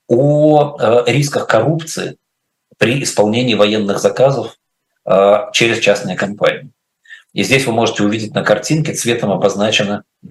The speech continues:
э, где, э, где большие риски коррупции. Вот чем, чем коричневее, тем эти риски больше. Э, я, я немножко поспорил бы с этим, учитывая, что здесь там малые риски коррупции, скажем, в Афганистане, да, например. Мы знаем, что в Афганистане было чудовищно что-то совершенно с этим.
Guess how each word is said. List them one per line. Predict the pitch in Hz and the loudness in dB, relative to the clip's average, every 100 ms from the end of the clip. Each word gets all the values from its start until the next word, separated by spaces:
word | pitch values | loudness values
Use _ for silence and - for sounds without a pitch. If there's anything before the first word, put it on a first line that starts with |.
| - _ - | -20 _ -2
э, | 98 101 104 | 2 4 2
где, | 104 107 110 110 110 104 104 - - | -4 -4 0 2 4 2 0 -12 -2
э, | 95 95 95 95 95 95 98 101 - | 2 4 4 2 2 2 2 0 -2
где | - | -2
большие | 101 110 - 101 | 0 2 0 0
риски | 104 - | -2 -4
коррупции. | - 110 202 - 113 | -2 0 0 -2 -2
Вот | 104 | 0
чем, | - 123 123 | 2 2 2
чем | - 131 | -2 0
коричневее, | - - - 117 135 180 147 | 0 0 -2 -4 0 0 0
тем | 120 120 | -2 -4
эти | 107 | -2
риски | 110 107 - | -2 -2 -6
больше. | 90 87 98 190 - _ _ _ - - _ - | -6 -6 -6 -8 -12 _ _ _ -20 -20 _ 0
Э, | 104 107 | 2 2
я, | 123 143 - | 4 2 2
я | 123 | 0
немножко | 135 131 - | 2 0 0
поспорил | 135 - - 98 95 | 0 0 0 0 0
бы | 92 | -4
с | - | -2
этим, | 117 113 104 | -2 -2 -4
учитывая, | 101 - 101 104 | -4 -2 0 0
что | - 101 | -2 -6
здесь | 101 95 | -4 -4
там | - 95 - _ _ _ - | -2 -4 -4 _ _ _ 0
малые | 117 120 110 107 | 4 4 2 0
риски | 110 - | -2 -4
коррупции, | - 101 107 - 101 | 2 2 2 -6 -10
скажем, | - - 87 90 92 | -8 -4 -6 -6 -12
в | 87 92 92 92 | -12 -8 -6 0
Афганистане, | 98 - 98 101 185 196 139 | 0 0 -4 0 2 2 0
да, | 110 | 0
например. | 135 - 101 90 - | -2 -4 -4 -4 -6
Мы | - 101 | -2 -2
знаем, | 107 107 101 | 0 -2 -2
что | 95 | -6
в | |
Афганистане | 92 98 95 107 | -4 -4 -2 -2
было | 95 98 | 0 -2
чудовищно | - 104 98 87 - - | -2 -2 -2 -2 -6 -10
что-то | - - - | -14 -14 -16
совершенно | - 85 - - 90 | -12 -10 -10 -12 -14
с | - | -14
этим. | 82 | -14